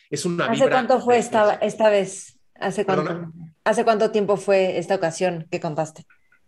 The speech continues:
Speaker 1: Eh, esa, esa fue hace como ocho años.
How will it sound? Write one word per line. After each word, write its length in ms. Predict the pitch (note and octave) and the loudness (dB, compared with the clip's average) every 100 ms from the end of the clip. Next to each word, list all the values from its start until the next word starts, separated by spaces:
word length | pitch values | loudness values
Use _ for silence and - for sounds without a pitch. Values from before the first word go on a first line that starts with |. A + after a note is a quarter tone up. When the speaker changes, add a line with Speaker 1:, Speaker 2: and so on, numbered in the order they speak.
| - - | -14 -2
Speaker 1:
Eh, 400 | F3 F3+ E3+ - | 2 2 0 -2
esa, 340 | G3+ - B3 - | -2 -2 -4 -2
esa 200 | G#3+ C4 | -2 -2
fue 360 | - A#3+ B3 - | 0 2 2 0
hace 300 | G3 A#3+ A#3 | -2 -2 0
como 640 | G3 G#3 A3+ - A3 - _ _ _ _ _ _ _ | 0 2 0 0 -12 -16 _ _ _ _ _ _ _
ocho 420 | F3+ F#3 G3+ G3+ F#3 | -2 0 0 0 0
años. 640 | A3 E4 F#4+ - - | 0 -2 -6 -10 -14